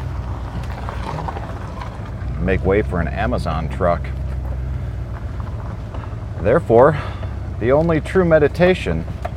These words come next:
is one that does not put us into a relationship of viewer and object.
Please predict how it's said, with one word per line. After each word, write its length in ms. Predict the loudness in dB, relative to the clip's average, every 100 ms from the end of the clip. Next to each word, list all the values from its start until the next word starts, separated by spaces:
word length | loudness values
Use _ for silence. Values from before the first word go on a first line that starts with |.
| -8 -8 -8 -8 -6 -2
is 160 | 0
one 260 | 4 4 4
that 120 | 4
does 160 | 2 4
not 280 | 4 2 0
put 240 | 4 6
us 260 | 6 4 -4 0
into 360 | 0 0 2
a 60 | 4
relationship 720 | 6 6 4 2 -4 -2 -4 -2
of 140 | -2 -2
viewer 420 | 0 2 4 4
and 240 | 2 -2 0
object. 500 | 0 0 -2 -4